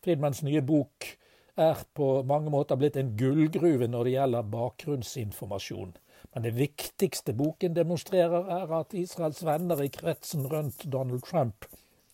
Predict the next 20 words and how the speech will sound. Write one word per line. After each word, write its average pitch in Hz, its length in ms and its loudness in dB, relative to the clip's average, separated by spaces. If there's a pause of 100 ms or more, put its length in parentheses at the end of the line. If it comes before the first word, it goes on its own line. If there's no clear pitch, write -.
(120)
måtte 175 240 0
kjempe 196 320 0
knallhardt 170 580 0
for 175 120 0
hver 156 240 -2
eneste 175 640 -2
centimeter 127 880 -2 (440)
under 151 200 2
hele 160 580 4
denne 139 260 0
snuoperasjonen, 113 920 -2 (280)
og 139 100 -8
tvers 170 340 -2
gjennom 147 360 -2
alle 147 400 0
de 120 140 -4
omstridte 131 600 -6
programpunktene. 120 920 -4 (520)
Den 143 180 2
kampen 131 540 0